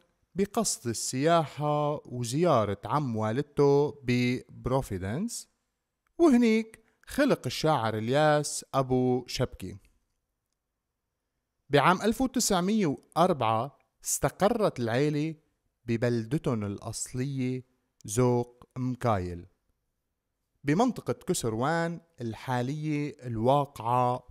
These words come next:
بجبل لبنان، وهي مدينة بتطل على البحر الأبيض المتوسط ومشهورة بجمالها الطبيعي. نشأ إلياس كمسيحي متدين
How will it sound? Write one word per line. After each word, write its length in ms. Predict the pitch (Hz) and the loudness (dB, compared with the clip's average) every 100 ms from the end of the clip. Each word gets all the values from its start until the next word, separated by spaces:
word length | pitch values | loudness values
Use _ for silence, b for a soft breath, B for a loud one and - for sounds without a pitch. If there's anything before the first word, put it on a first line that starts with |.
| - | -10
بجبل 880 | 110 107 98 127 123 117 117 117 117 | -6 -4 -2 -2 0 -2 -4 -4 -6
لبنان، 500 | 110 98 87 80 90 _ _ _ _ _ _ _ _ _ - | -6 -6 -6 -8 -14 _ _ _ _ _ _ _ _ _ -6
وهي 400 | 180 175 254 240 | 2 4 4 4
مدينة 500 | 190 160 202 262 240 | 2 2 0 0 2
بتطل 500 | 156 143 - 185 202 | 0 -2 -2 0 2
على 140 | 120 123 | 2 0
البحر 320 | 147 - 147 | -2 -6 -8
الأبيض 440 | 123 143 139 120 | -6 -4 -2 -2
المتوسط 960 | 110 110 - 165 - 185 180 180 - 127 | -4 -6 -2 -2 0 -2 -2 -4 -12 -6
ومشهورة 1120 | 120 120 - - - 165 196 143 104 90 - _ _ | -4 -4 -4 -6 -2 0 2 2 0 -4 -10 _ _
بجمالها 640 | 123 120 120 120 151 156 | -10 -4 -2 0 0 0
الطبيعي. 560 | 143 - 131 120 87 82 _ _ _ _ _ _ _ _ _ 208 | 0 0 0 0 -2 -8 _ _ _ _ _ _ _ _ _ -4
نشأ 320 | 302 208 131 | 0 0 0
إلياس 680 | 135 147 190 196 196 - _ _ _ _ | 0 2 2 0 -4 -10 _ _ _ _
كمسيحي 720 | 143 135 131 - 214 185 131 | -2 0 0 -2 -2 -2 -2
متدين 720 | 120 113 113 147 170 165 160 | -2 -4 0 0 0 -2 -2